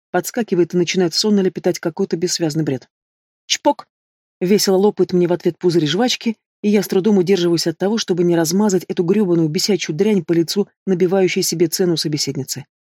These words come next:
Или, может быть, какого хрена, что? В отличие от лица, скрытого за плотной маской бесконечного вызова, голос у Аньки выдаёт всё её состояние. Дрожит, сипит, хрипит. Судя по всему, она на последнем издыхании. Отлично,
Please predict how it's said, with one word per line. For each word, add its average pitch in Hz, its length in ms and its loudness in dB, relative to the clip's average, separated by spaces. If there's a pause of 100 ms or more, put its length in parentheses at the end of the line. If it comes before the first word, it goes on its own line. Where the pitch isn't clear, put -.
(140)
Или, 165 180 2
может 170 300 2
быть, 170 220 0 (440)
какого 294 320 2
хрена, 170 320 2
что? 170 260 -2 (1000)
В 180 80 0
отличие 208 340 2
от 180 60 -2
лица, 185 260 0
скрытого 170 400 -2
за 160 120 0
плотной 170 280 0
маской 170 260 0
бесконечного 160 600 0
вызова, 196 380 0 (240)
голос 214 380 0
у 196 60 0
Аньки 196 260 2
выдаёт 165 340 2
всё - 200 -4
её 151 120 0
состояние. 143 680 -2 (340)
Дрожит, 151 460 0 (160)
сипит, - 540 -2
хрипит. - 460 -4 (500)
Судя 180 240 -2
по 160 100 -2
всему, 214 320 2
она 180 180 2
на 175 140 2
последнем 165 500 -2
издыхании. 151 640 -4 (320)
Отлично, 214 560 0